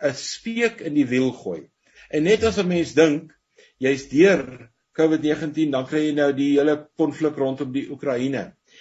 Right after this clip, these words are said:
En die Oekraïne weer, en Morney het in 'n sekere sin daarna verwys met die matriksie wat hy visualiseer, kry jy nou dat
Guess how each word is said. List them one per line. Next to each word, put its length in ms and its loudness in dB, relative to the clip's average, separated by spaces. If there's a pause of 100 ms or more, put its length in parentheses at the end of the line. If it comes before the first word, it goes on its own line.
(220)
En 220 -4
die 240 4
Oekraïne 540 4 (120)
weer, 360 -2 (120)
en 200 -10 (120)
Morney 400 2
het 140 -2
in 80 -6
'n 20 -8
sekere 320 -4
sin 200 -2
daarna 280 2
verwys 640 -2 (320)
met 140 -2
die 80 0
matriksie 600 0
wat 200 2
hy 320 -2
visualiseer, 800 -2 (540)
kry 180 0
jy 160 4
nou 240 6
dat 360 2